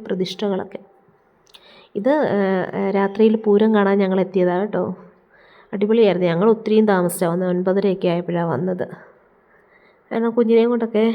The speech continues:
പാടാണ് വരാൻ. എന്നാലും അവനെ ഒന്ന് കാണിക്കണമല്ലോ. ശ്രേമോക്കും വരണമെന്ന് പറഞ്ഞ് ഞങ്ങൾ ഇവിടുന്ന് പോയപ്പം തന്നെ പന്ത്രണ്ട് മണി, പന്ത്രണ്ടരയൊക്കെ ആയി. ആ, പന്ത്രണ്ട് മണിയായി. ഇത് കഴിഞ്ഞിട്ട് പള്ളിവേട്ടയുണ്ട്. പള്ളിവേട്ടയൊന്നും സാധാരണ ആരും കാണാൻ നിൽക്കത്തില്ല.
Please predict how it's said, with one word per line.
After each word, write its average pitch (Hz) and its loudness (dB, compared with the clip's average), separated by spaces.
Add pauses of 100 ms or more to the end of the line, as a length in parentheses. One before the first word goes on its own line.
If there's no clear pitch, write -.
(380)
പാടാണ് 202 0 (100)
വരാൻ. 180 -4 (680)
എന്നാലും 208 -6
അവനെ 208 0
ഒന്ന് 214 -2
കാണിക്കണമല്ലോ. 190 -4 (840)
ശ്രേമോക്കും 202 0
വരണമെന്ന് 196 0
പറഞ്ഞ് 185 -4
ഞങ്ങൾ 170 -2
ഇവിടുന്ന് 196 0
പോയപ്പം 180 0
തന്നെ 196 0
പന്ത്രണ്ട് 185 -2
മണി, 202 0 (460)
പന്ത്രണ്ടരയൊക്കെ 202 -4
ആയി. 165 -6
ആ, - -4 (100)
പന്ത്രണ്ട് 202 -4
മണിയായി. 190 -2 (560)
ഇത് 220 2 (100)
കഴിഞ്ഞിട്ട് 220 2 (320)
പള്ളിവേട്ടയുണ്ട്. 208 2
പള്ളിവേട്ടയൊന്നും 220 0
സാധാരണ 208 -2
ആരും 208 0
കാണാൻ 196 0
നിൽക്കത്തില്ല. 185 -4